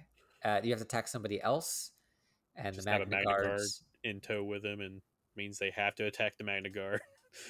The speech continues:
Speaker 1: Right. So,
Speaker 2: Obi
Speaker 1: I mean,
Speaker 2: Wan.
Speaker 1: obviously that only works if Obi-Wan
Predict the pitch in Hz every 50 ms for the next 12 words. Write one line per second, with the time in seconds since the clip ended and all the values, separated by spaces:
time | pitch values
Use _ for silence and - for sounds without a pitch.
0 | - - 113 101 90 85 - - - - - _ - - 226 208 208 202 - 151
1 | 160 156 160 165 143 151 165 - - - 143 156 160 165 - - - 139 127 135
2 | 131 127 127 123 117 123 120 - - - 101 - - 120 113 107 113 110 104 104
3 | 107 104 104 104 101 98